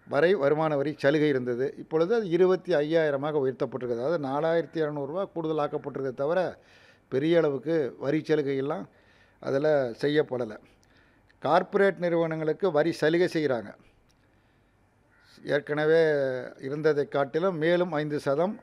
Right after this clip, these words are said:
அவர்களுக்கு வரி குறைப்பு செய்யப்படுவது மட்டுமல்ல, நிலம் கையகப்படுத்தியவர்கள் கொடுப்பது, தொழிலாளருடைய உரிமையை பறிப்பது, அவர்களுக்கு தேவையான முதலீடுகளை வழங்குவது, வங்கிகளின் மூலமாக நிதி முதலீடுகளை வழங்குவது போன்று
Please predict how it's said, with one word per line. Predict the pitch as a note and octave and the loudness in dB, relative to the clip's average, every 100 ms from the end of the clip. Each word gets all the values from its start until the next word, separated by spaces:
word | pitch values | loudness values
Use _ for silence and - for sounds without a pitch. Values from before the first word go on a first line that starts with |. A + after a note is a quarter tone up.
| _ | _
அவர்களுக்கு | C#3 C#3+ C3+ F3 | -4 -4 -4 -4
வரி | C3+ D3 D#3+ | 0 2 2
குறைப்பு | D3+ D3 D3+ | 0 -2 -4
செய்யப்படுவது | - C#3 C#3 C#3 C3 B2 | -6 -4 -4 -4 -4 -4
மட்டுமல்ல, | B2 A#2+ D3+ C#3 C3+ F3+ F3+ _ _ _ _ _ | -6 -4 -4 -2 0 0 -2 _ _ _ _ _
நிலம் | A2 A#2+ D3+ D#3+ D#3+ | -8 0 2 2 0
கையகப்படுத்தியவர்கள் | C#3+ D3+ D3+ D#3+ C#3+ C3+ D3 C#3 C3 | -2 2 2 2 -2 -2 0 0 -2
கொடுப்பது, | C3+ B2+ C#3 D3 G3+ - _ _ _ _ _ - | -4 -4 -2 -2 -2 -4 _ _ _ _ _ -4
தொழிலாளருடைய | C3+ D#3+ E3+ E3 D#3 | 0 6 6 6 2
உரிமையை | D3 D3 C#3+ C#3 C3 | 0 -2 -2 -2 -2
பறிப்பது, | C3 C#3 C#3 C#3 D#3+ A3 - - _ _ | -2 -2 0 0 2 0 -2 -16 _ _
அவர்களுக்கு | - C#3+ E3 D#3+ D#3+ D3+ | -2 2 4 2 0 2
தேவையான | D#3 F#3 F#3+ F3 F3 | 4 6 6 4 4
முதலீடுகளை | G3 D3+ F3+ F#3+ E3+ D#3+ D#3 | 0 2 4 4 4 2 4
வழங்குவது, | C3+ C#3+ C#3+ B2 A2 - | 4 2 2 -2 -4 -8
வங்கிகளின் | C3 D#3 D#3 D3+ C3+ | -6 -4 -4 -2 -2
மூலமாக | C3+ C#3+ C3+ B2+ C#3+ - - _ _ _ - | -2 -2 -2 -4 -4 -8 -12 _ _ _ -12
நிதி | C#3 D#3 F3+ | -6 0 2
முதலீடுகளை | D3 D3+ D#3+ D3+ C#3+ C3 | 2 0 2 0 -2 -2
வழங்குவது | B2+ D3 C#3 C3+ | 0 0 0 -2
போன்று | B2 B2+ C#3 G#3 | -2 -4 -2 -2